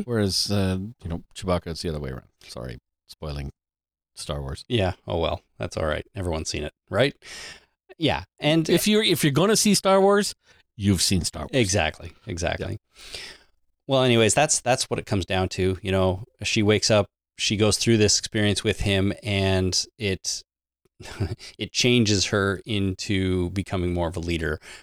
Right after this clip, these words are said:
Speaker 2: which I feel like there's probably more interesting and better ways to do that. Or f-, to be honest, she was already there. I mean, Alicia has led people. She, she has made tough decisions. She's done all the things that leaders do.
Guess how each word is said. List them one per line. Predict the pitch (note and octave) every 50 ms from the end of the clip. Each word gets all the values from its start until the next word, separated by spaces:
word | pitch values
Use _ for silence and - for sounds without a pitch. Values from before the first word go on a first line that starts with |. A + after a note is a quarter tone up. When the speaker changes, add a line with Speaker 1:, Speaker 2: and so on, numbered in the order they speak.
| _ -
Speaker 2:
which | G#2+ - -
I | G#2+
feel | - - C3+ B2
like | A#2 G2+ -
there's | - F#2 -
probably | - - A2+ F#2+ F#2+ E2 F2 F#2+ F2 E2+ E2 C#2 E2 G2 - _ -
more | A2+ A#2 B2+ C3+
interesting | C#3 A#2 - B2 - - B2+ A2+ G#2+
and | G2 E2+
better | G2+ F#2+ F#2 F#2
ways | F#2 F#2 E2+ -
to | - F#2+
do | E2+ F#2+ G2+ F#2+
that. | F#2+ F#2 F#2 G2 - - - - - - - - _ _ -
Or | G3+ F#3+
f-, | D#3 - - - A3 - - - -
to | -
be | C#3+ D3 F3+
honest, | G#3 G#3 C3+ A2+ - - _ _
she | - - - F3
was | D#3 C3 G#2+
already | B2+ B2+ B2+ B2 G2+ F#2 E2
there. | D#2+ F2 F2 F2+ D#2 C2 - - - -
I | -
mean, | G#2 A2 A2
Alicia | A2+ A#2+ B2 D3 D3 - D3+ C3 A#2 A#2 G#2+
has | F#2 A#2 G#2+ G2+ F2+
led | F#2 F#2 G2 G2+ F#2 F2 - -
people. | G#2+ G2+ F2+ - E2+ D2 C#2+
She, | - - - G#2 F#2+ F#2 F#2 F2+ F2+ F#2 F#2 F2+ - - -
she | - - - F#2+ F2
has | G#2 G2 F2
made | G2 G#2 A2 A2+ A#2+ A#2 G2+ F#2
tough | - - G#2+ - -
decisions. | F#2 F2 - - F2 D#2 - D#2+ D2 D2 -
She's | - F#2 F2
done | F2+ G#2+ A2+ A#2+
all | A2+ G#2+ G2
the | G#2+
things | - - G2+ F#2+ F2+ -
that | - F2+ - -
leaders | - F2 E2 E2 D#2+ -
do. | - - F2 F2 E2+ D2+ D2